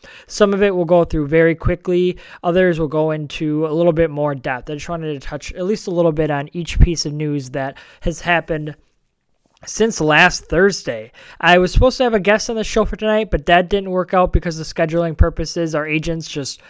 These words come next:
weren't able to connect. You know, we're busy. We've got a lot of stuff going on, but I'll be trying to do more of that moving forward. I got a lot of good feedback on the last podcast, um, with Jackson here about the Philadelphia seventy-sixers. So I'll try to do more of that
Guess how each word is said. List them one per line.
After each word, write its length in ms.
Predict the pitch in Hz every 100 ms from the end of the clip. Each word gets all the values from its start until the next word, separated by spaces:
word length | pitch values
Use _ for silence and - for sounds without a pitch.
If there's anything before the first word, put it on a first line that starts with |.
| - _
weren't 240 | 165 180
able 220 | 165 170 160
to 120 | -
connect. 560 | - - 156 151 156
You 60 | 156
know, 160 | 143 143
we're 180 | 147
busy. 440 | 160 151 165 160 160
We've 40 |
got 160 | 151 143
a 60 |
lot 160 | 143 147
of 80 | 147
stuff 320 | - 160 -
going 240 | 165 160
on, 260 | 165 165 170 - - -
but 300 | - 170 165 175
I'll 80 | 185
be 100 | 208
trying 400 | - 202 202 202
to 640 | - 202 190 185 180 160 - _ - 156
do 200 | 156 226
more 240 | 208 208
of 80 | 185
that 200 | 180 175
moving 280 | 151 165 156
forward. 280 | 160 151 143
I 40 |
got 120 | 147
a 60 | 147
lot 180 | 151 147
of 140 | 139
good 180 | 160 151
feedback 680 | - 156 139 143 135 135 _ - -
on 140 | 170
the 60 | 156
last 380 | 151 151 147 -
podcast, 840 | 147 135 131 139 135 131 135 - _ - -
um, 480 | 143 139 131 131 127 _ _
with 120 | 175 160
Jackson 500 | 156 143 - 147 139
here 380 | 147 139 139 - _
about 240 | 156 147
the 80 | 139
Philadelphia 500 | - 151 147 139 147
seventy-sixers. 720 | - 143 139 127 139 - 170
So 80 | -
I'll 60 | 156
try 180 | - 180
to 80 |
do 160 | 175 170
more 280 | 160 160 156
of 100 | 147
that 340 | 147 151 147